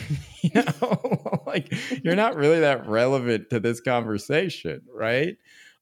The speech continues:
Um, and also a lot of times it's like, I, well, the thing that y-, you existing actually doesn't disqualify the thing that I'm saying, you know? There are a lot of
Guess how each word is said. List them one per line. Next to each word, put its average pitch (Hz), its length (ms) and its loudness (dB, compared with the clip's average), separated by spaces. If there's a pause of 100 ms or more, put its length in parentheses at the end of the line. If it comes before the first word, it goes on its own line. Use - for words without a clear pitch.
Um, 110 560 0 (640)
and 147 140 4
also 180 280 4
a 143 40 4
lot 139 180 4
of 139 80 -6
times 135 240 0
it's 147 80 -10
like, 127 240 -2
I, 147 200 -2
well, 127 460 0
the 131 120 -6
thing 156 180 2
that 131 120 0
y-, 120 220 -2
you 139 200 4
existing 135 400 0
actually 107 240 -2
doesn't 107 380 -2
disqualify 104 720 -2
the 85 120 -8
thing 107 200 -6
that - 120 0
I'm 117 200 2
saying, 277 420 0
you 233 100 -10
know? 208 140 -6
There 135 100 -2
are 143 40 0
a 143 40 -2
lot 131 140 0
of 98 100 -4